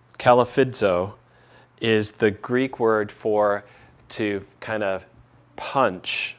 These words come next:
with the knuckles. <laughs> A strike with the knuckles. It's kind of like we just had a knuckle sandwich given to us.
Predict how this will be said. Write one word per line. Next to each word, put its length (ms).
with 220
the 80
knuckles. 760
<laughs> 1200
A 100
strike 540
with 140
the 80
knuckles. 600
It's 160
kind 240
of 120
like 300
we 160
just 260
had 200
a 40
knuckle 400
sandwich 920
given 360
to 220
us. 500